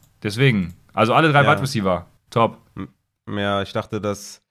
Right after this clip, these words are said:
Speaker 2: also das, was Joe Burrow gemacht hat, dachte ich, macht halt Tom Brady auch mit Atlanta. Das hat halt nicht so funktioniert.
Speaker 1: Ja.
Speaker 2: Aber Burrow mies abgeliefert, vierhunderteinundachtzig Yards geworfen. Ja, alle haben performt, ne?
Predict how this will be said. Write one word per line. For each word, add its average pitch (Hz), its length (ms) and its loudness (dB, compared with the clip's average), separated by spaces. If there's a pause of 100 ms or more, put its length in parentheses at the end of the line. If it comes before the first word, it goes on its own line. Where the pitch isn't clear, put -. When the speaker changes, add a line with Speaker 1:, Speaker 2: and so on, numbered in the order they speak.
Speaker 2:
also 104 160 -4
das, 123 120 0
was 127 320 -2
Joe 117 200 0
Burrow 127 280 2
gemacht 120 300 0
hat, 107 120 -2
dachte 110 200 -4
ich, - 120 -14
macht - 220 -8
halt 101 140 -4
Tom 101 160 -6
Brady 101 280 -4
auch 95 140 -6
mit 95 160 -8
Atlanta. 87 360 -10
Das 92 280 -16
hat 92 160 -14
halt 92 120 -8
nicht 95 100 -10
so 95 80 -16
funktioniert. 113 380 0
Speaker 1:
Ja. 113 100 4
Speaker 2:
Aber 113 260 2 (280)
Burrow 110 360 -8
mies 120 380 -4
abgeliefert, 127 420 -4
vierhunderteinundachtzig 110 800 -6
Yards 110 220 -8
geworfen. 98 480 -10 (380)
Ja, 101 160 -2
alle 143 180 4
haben 120 100 4
performt, 98 400 -4
ne? 117 360 -6